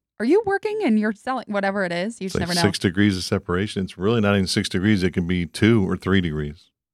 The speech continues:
Speaker 1: I know. And with covid, it might be frowned upon, but if you have that mask on, open up the dialogue. You always tell me, "Network, network, network." And the last question is, what are you grateful for?
Speaker 2: I'm grateful for two great parents that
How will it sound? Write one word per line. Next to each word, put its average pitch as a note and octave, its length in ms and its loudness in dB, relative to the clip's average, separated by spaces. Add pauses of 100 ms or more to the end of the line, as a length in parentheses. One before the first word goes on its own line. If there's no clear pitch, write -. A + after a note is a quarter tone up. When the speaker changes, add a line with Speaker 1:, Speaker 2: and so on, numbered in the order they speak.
(320)
Speaker 1:
I G3 60 -10
know. D#3+ 280 -8
And F3 100 -8
with G3 140 -10
covid, A3+ 220 -2
it A#3 60 0
might A3+ 140 0
be G#3+ 100 -4
frowned G3 260 -2
upon, F3 240 -4
but E3+ 100 -4
if E3+ 80 -8
you F3+ 100 -4
have F#3 220 -4
that G3+ 180 0
mask F#3+ 400 -4
on, F3+ 380 -8 (100)
open F#3+ 240 -6
up F3+ 100 -10
the F#3 80 -12
dialogue. E3 480 -6
You F3 100 -6
always F3 160 -6
tell - 160 -8
me, F3 120 -6
"Network, F3 340 -6
network, F#3 340 -8
network." - 540 -6 (540)
And F#3+ 100 0
the F3 60 2
last C4 360 4
question F3+ 520 0
is, A#3+ 600 2 (280)
what F3 240 -6
are - 20 -6
you E3 140 -8
grateful - 440 -18
for? - 360 -18 (880)
Speaker 2:
I'm G2+ 120 -2
grateful G#2 500 -2
for F2 760 -2 (580)
two B2 220 -2
great G2+ 380 -2
parents G2+ 540 -6
that F#2+ 320 -2